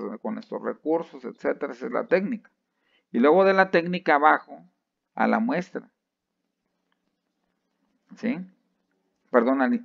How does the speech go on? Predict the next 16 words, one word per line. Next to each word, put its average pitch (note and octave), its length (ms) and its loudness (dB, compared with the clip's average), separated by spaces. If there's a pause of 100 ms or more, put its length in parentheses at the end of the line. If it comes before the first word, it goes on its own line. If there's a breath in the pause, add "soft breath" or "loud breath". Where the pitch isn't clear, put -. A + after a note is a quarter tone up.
no, C3 160 -2
no, C3 160 -2
no, B2 160 -2
no, A#2+ 140 0
al A#2+ 140 0
instrumento, A#2+ 580 -4
perdón, - 220 -12 (920)
¿sí? A#3+ 300 -10 (280)
Porque - 220 0
la B3 200 6
técnica F3+ 640 0 (960)
que, G#2 300 -2
que A2 280 -2
proviene A2+ 420 -2
del D#3+ 160 0
método C#3 520 -4